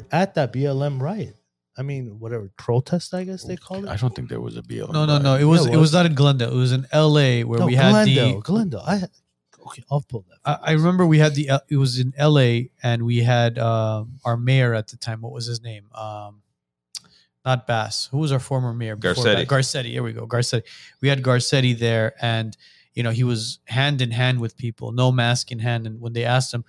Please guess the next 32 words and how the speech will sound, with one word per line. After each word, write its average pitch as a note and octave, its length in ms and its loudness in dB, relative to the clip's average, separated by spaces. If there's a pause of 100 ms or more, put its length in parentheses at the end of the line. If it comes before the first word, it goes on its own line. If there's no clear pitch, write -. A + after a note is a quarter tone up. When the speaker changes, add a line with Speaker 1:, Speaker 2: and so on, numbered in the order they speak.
(240)
Speaker 3:
you C3+ 80 -10
know, C3 60 -2
"You B2 160 -2
were B2 80 0
there D3 160 0
for B2 140 -8
photo C#3+ 400 0
ops, - 360 -4
you A#2+ 100 -4
know, A#2 500 -8
aren't B2+ 220 -4
you C3+ 80 0
afraid B2+ 240 -2
of A2+ 100 -8
covid? C#3 440 0
You've A2+ 120 -8
been A#2 300 -8
talking C3 340 -4
about, A#2+ 360 -2 (380)
you A#2 120 -4
know, G#2+ 300 -4
uh, A2 360 -6 (140)
six - 480 -8
feet B2+ 300 -8
to A#2+ 100 -14
distancing, C3+ 800 -2
social B2 340 -6
distancing, B2+ 600 -4
the A2+ 80 -12
masking." C3 500 -2
He A#2+ 80 -4
goes, A#2+ 160 -2